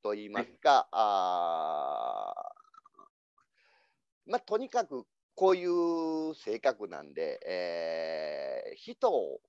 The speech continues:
Speaker 1: 笑顔まではいかないですけど、ね、やっぱり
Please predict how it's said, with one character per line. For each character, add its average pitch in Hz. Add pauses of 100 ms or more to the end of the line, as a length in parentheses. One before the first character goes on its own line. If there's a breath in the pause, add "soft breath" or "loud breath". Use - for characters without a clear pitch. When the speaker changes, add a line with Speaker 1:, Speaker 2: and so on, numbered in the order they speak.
(880)
Speaker 1:
笑 214
顔 247
ま 180
で 131
は 107
い 110
か 123
な 113
い 95
で 85
す -
け 90
ど、 73 (260)
ね、 139
や 95
っ -
ぱ 117
り 90